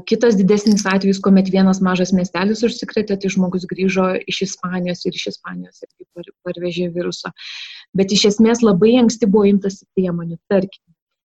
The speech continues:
jau po paties pirmojo atvejo patvirtinama, mano mieste Sulemanija kovo pirmąją ir matydami, kas dedasi Irane, kad jau tūkstančiai žmonės serga ir ligoninės perpildytos,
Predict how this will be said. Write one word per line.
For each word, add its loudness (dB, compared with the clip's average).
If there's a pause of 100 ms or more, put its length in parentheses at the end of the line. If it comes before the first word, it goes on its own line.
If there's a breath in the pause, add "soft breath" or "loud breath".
(180)
jau 4
po 2
paties 2
pirmojo 4
atvejo 0
patvirtinama, 0
mano 4
mieste 2
Sulemanija 0
kovo 0
pirmąją 0 (1200 loud breath)
ir 4
matydami, 4
kas 0
dedasi 0
Irane, 0
kad -2
jau 2
tūkstančiai -4
žmonės -2
serga 2
ir 4
ligoninės 4
perpildytos, -4